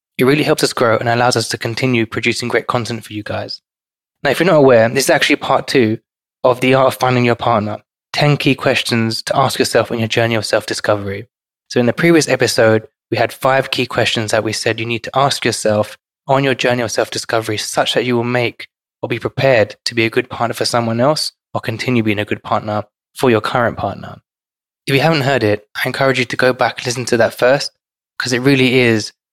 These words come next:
a prelude on what this episode will entail.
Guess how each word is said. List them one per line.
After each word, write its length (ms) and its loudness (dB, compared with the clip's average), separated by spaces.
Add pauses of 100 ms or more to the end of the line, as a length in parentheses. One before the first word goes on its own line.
a 60 -12
prelude 580 2 (400)
on 140 0
what 80 4
this 160 2
episode 360 -2
will 140 0
entail. 480 0